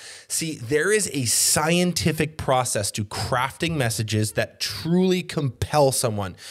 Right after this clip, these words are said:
to apply to your job posting, to fill out the inquiry form on your website,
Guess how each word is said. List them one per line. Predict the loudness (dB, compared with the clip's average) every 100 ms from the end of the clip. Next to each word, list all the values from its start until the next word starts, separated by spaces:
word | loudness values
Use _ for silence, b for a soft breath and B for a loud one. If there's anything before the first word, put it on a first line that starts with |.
| B -6
to | -4
apply | -2 -2 0
to | 0
your | 0
job | 2 2 2
posting, | 0 0 -2 -2
to | -4
fill | -4 -2 0
out | -2
the | -4 -4
inquiry | -6 -6 -6 -6
form | -4 -2 0
on | -2 -2
your | -2
website, | 0 0 0 0 2 2 0